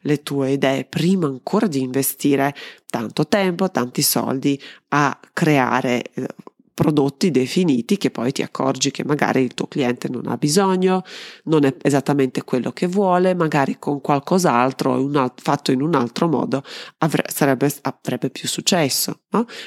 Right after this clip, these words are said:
Quindi è molto importante avere questa, mm, chiamiamola pista di roulaggio, che ti permette di testare prima di decollare.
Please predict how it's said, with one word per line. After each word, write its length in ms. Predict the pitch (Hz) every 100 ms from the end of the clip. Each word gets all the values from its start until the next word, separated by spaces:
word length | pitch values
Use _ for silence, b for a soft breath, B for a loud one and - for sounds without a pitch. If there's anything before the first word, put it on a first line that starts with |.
| B
Quindi 200 | 196 185
è 40 |
molto 340 | 160 202 220
importante 760 | 170 147 180 175 139 131 - 160
avere 640 | - 143 160 185 151 -
questa, 480 | - 139 - 135 131 b b b b b _ _ _
mm, 200 | 151 147 143
chiamiamola 480 | - 151 151 247 214
pista 360 | - 139 127 -
di 160 | 131 127
roulaggio, 760 | 143 170 107 104 123 196 269 _ b b b
che 160 | - 180
ti 140 | 180
permette 580 | 170 220 185 135 127 156
di 240 | 143 131 -
testare 720 | 143 - - 117 120 - 139
prima 640 | - - 147 160 160 151
di 420 | 131 131 131 - -
decollare. 920 | - - 156 139 - 160 156 131